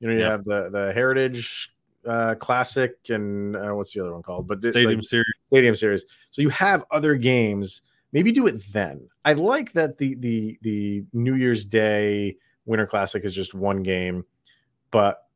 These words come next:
Speaker 1: yeah, have a, have a day where there's two or three outdoor games later on in February.
Speaker 2: Uh, see, th-, I think the perfect combination is a blending of the two. Take New Year's Day,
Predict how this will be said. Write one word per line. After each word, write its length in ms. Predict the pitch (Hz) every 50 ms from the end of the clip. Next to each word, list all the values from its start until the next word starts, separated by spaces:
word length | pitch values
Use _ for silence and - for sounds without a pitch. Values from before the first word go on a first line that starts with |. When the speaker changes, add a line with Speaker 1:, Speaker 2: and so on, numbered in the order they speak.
| _ _
Speaker 1:
yeah, 260 | 120 135 180 185 120
have 420 | 101 - - - 165 185 233 240 254
a, 100 | 196 - -
have 180 | 170 220 254
a 60 | 302
day 260 | 226 165 135 123 120 120
where 140 | 113 110 107
there's 180 | 107 98 -
two 220 | - - - 117 107
or 120 | 101 101
three 280 | 95 - - 107 98 98
outdoor 420 | 90 90 90 - - 98 85 90
games 520 | 87 - 87 69 64 69 71 71 - - - -
later 420 | 104 98 101 95 95 90 85 85
on 120 | 80 82 82
in 120 | 82 78 _ _
February. 720 | - - - - 87 73 76 80 71 71 - - - - _ _ _ _ _ _ _ _ _ _ _ _ - -
Speaker 2:
Uh, 320 | 117 120 123 123 123 117
see, 340 | 110 - - 123 123 127 123
th-, 160 | - - -
I 100 | 101 107
think 360 | 110 _ - 135 151 151 - - _ _ - -
the 200 | - 104 98 - _ _ _ _
perfect 300 | - 123 131 - 131 -
combination 500 | - 113 104 101 95 98 120 - - 107
is 80 | 90 87
a 60 | 87
blending 320 | - 92 90 92 95 95
of 80 | 95 85
the 60 | 85
two. 280 | - - 127 127 110 92
Take 280 | - - 95 113 - 135
New 100 | 131 127
Year's 320 | 131 143 156 170 160 143
Day, 420 | 117 - 92 85 78 73 78 85